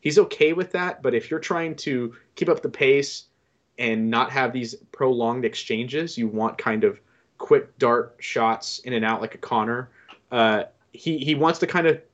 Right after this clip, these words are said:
slow the tempo down to his speed, and then from there, it seems like he just kinda takes over. Um, and I definitely, I think he's probably one of the best masters at controlling the tempo of a fight.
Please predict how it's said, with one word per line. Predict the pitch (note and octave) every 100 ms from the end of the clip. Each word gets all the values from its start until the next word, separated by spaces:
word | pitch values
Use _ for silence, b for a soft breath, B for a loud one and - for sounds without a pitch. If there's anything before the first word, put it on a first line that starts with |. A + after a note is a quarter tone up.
| _ -
slow | - - C#3+ C#3+
the | D3+ C3+
tempo | - C#3+ C#3
down | A#2+ A#2+
to | A2
his | B2 A#2
speed, | - - - A#2 A2+ A#2 _ _ _ _ _ _
and | B2+ B2+
then | B2 A2+
from | C3+ A2+
there, | A#2+ A#2+
it | A2+
seems | - A#2
like | -
he |
just | A#2 G#2+
kinda | - A2
takes | - A2 -
over. | G#2+ A2 F#2 - _ _ _ _ _ -
Um, | G#2 G2+ F#2+ - _ _ _ _ _ _ _ _ _ F2+ G#2+ -
and | A2 G#2 - _ _ _ _
I | A2+
definitely, | B2 C#3+ C3+ C3+ C#3 A#2 A#2+ A2+ G#2+ _ _ _ _ _ _ _
I | A#2+
think | C#3+
he's | C#3 C3+
probably | D3 C3 C3
one | B2
of | A#2
the |
best | A2 A#2 A2
masters | A2 G2+ G#2+ - D#3 D#3+ D#3+
at | D#3 E3 D#3+ - _ _ -
controlling | D#3+ - D#3+ E3 D#3+
the |
tempo | D#3 F3 E3+ F3 F3
of |
a | E3+
fight. | - F3 F3+ -